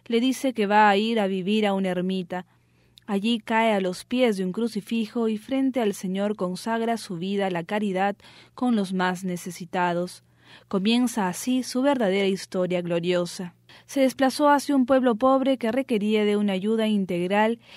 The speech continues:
y allí funda la comunidad de los padres vicentinos, dedicados a instruir y ayudar a los más necesitados. Hoy hay alrededor de cuatro mil trescientos padres distribuidos en quinientas cuarenta y seis casas.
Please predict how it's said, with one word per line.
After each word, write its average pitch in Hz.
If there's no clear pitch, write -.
y 220
allí 220
funda 254
la 190
comunidad 196
de 190
los 165
padres 185
vicentinos, 202
dedicados 269
a 220
instruir 202
y 233
ayudar 190
a 202
los 175
más 196
necesitados. 175
Hoy 277
hay 208
alrededor 202
de 196
cuatro 190
mil 247
trescientos 202
padres 208
distribuidos 208
en 185
quinientas 190
cuarenta 214
y 180
seis 175
casas. 175